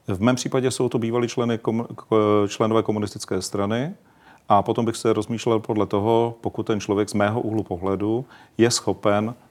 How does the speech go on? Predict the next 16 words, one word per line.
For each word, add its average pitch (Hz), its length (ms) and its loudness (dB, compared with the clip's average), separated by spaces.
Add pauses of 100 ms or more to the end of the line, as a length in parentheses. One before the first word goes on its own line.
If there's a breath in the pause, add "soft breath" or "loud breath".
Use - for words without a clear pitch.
zvládnout 107 680 2
tu 104 160 0
situaci, 104 440 0
o 95 40 2
které 101 200 -2
si - 120 -6
myslím, 95 320 -4
že 95 80 -4
Českou - 320 -4
republiku 92 440 -4
čeká 92 320 -2
z - 60 -8
pozice 87 360 -8
prezidenta 87 580 -6
České 87 320 -8
republiky. 87 480 -10